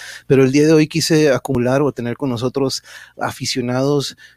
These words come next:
coleccionistas de este mundo, porque yo nunca lo fui. Yo fui, si alguna colección tuve, como les he comentado, fue de boletos de conciertos, de cartitas, como muchos de nosotros, ¿no?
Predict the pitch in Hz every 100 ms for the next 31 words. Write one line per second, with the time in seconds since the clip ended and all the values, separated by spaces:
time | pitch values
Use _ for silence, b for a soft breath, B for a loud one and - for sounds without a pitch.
0 | B 135 127 - 139 131 139 - 147 135
1 | 123 131 98 127 - 131 143 147 - 120
2 | 127 120 127 135 147 156 135 117 - 120
3 | 131 131 120 - 131 131 120 - - 120
4 | 113 120 139 123 110 - 120 135 131 127
5 | 120 110 104 - 120 113 113 120 123 120
6 | 123 120 113 110 - 123 117 104 90 120
7 | 123 123 135 127 120 107 110 101 104 -
8 | 113 - 117 110 - 107 104 107 107 117
9 | 104 95 113 107 98 113